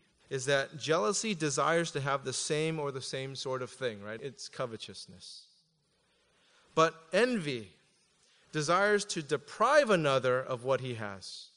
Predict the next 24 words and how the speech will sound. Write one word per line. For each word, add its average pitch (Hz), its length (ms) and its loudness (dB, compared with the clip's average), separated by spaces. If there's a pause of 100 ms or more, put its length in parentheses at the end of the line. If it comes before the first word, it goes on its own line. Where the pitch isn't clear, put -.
(1160)
Envy 247 340 0
takes 196 320 -2
jealousy 190 640 2
to 165 180 0
another 185 460 2
level. 190 360 6
Envy 220 640 -4 (400)
will 151 160 -2
obstruct 170 540 0
one's 160 260 0
growing 151 360 2
up 143 180 0
into 139 240 -10
your 127 160 -8
salvation. 123 640 -6 (1600)
Five, 101 360 -6 (720)
put - 160 6
away 185 240 4
all 160 220 4
slander. 151 680 -4 (800)
Now, 135 100 -4
slander 190 560 -2
is 139 300 -2
defamation. 143 920 -8